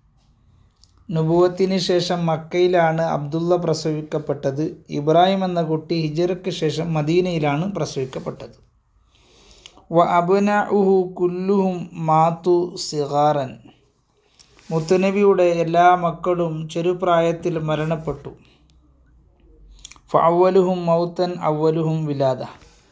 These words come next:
ആദ്യം മരണപ്പെട്ടത് ആദ്യ സന്താനമായ ഉഹുൽ ഖാസിം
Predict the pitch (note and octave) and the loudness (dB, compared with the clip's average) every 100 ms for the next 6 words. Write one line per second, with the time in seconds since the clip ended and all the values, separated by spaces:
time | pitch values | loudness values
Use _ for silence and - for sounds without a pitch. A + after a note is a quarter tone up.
0 | _ _ _ _ _ - D#3 E3 F3+ F3 | _ _ _ _ _ -2 2 4 4 2
1 | F#3 G3+ G3 F3 E3 D#3+ E3+ E3+ F3 E3 | -2 -2 -4 -4 -2 0 -2 -2 -2 -2
2 | D#3+ D#3+ E3 - D3+ D#3 E3 F3 E3+ E3+ | -2 -2 -4 -2 2 4 4 2 -2 -2
3 | F#3 F#3+ - - - D#3+ D#3 D#3 E3 E3+ | 0 0 -2 -14 -10 -6 -4 0 2 2
4 | E3 D3+ C#3+ C#3+ C3+ - _ _ _ _ | -2 -2 -2 -2 -4 -8 _ _ _ _
5 | _ _ _ _ _ _ _ _ _ _ | _ _ _ _ _ _ _ _ _ _
6 | _ _ _ _ _ A#3 _ _ A3+ A3+ | _ _ _ _ _ _ _ _ _ _
7 | _ _ _ _ _ _ _ _ _ _ | _ _ _ _ _ _ _ _ _ _
8 | _ _ _ _ _ _ _ _ _ _ | _ _ _ _ _ _ _ _ _ _
9 | _ D#3+ D3+ D#3 D#3 - D3 C#3+ - C#3 | _ 0 2 2 0 0 0 0 -4 -10
10 | C3+ | -12